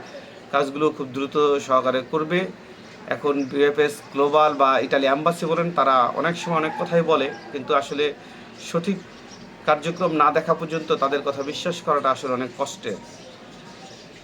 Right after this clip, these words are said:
যাই হোক, আপনারা যারা ফ্যামিলি ভিসার আছেন, আপনারাও অবশ্যই এই আন্দোলনে আসবেন। যারা ভুক্তভোগী, যারা দীর্ঘদিন ধরে বসে আছেন, দুই হাজার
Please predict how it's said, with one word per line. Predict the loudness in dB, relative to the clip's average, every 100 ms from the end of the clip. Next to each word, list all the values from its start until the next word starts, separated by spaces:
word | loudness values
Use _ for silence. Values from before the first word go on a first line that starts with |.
| -4
যাই | 4
হোক, | 4 4
আপনারা | 0 2 2 6 6 6
যারা | 4 2
ফ্যামিলি | 2 -2 -2
ভিসার | -4 0 2
আছেন, | 2 0 -4
আপনারাও | -2 -4 0 2 4
অবশ্যই | 4 0 -4 -2
এই | 0
আন্দোলনে | 2 2 0 0 2
আসবেন। | 0 0 -2 2
যারা | 4 4
ভুক্তভোগী, | 0 -8 -6 -4 -4 -4 -6 -6 -16 -20 -20 -6
যারা | -2 -2 -2
দীর্ঘদিন | -2 -2 0 0 0
ধরে | 2 2
বসে | 2 0 0
আছেন, | 0 -2
দুই | -2
হাজার | 0 -2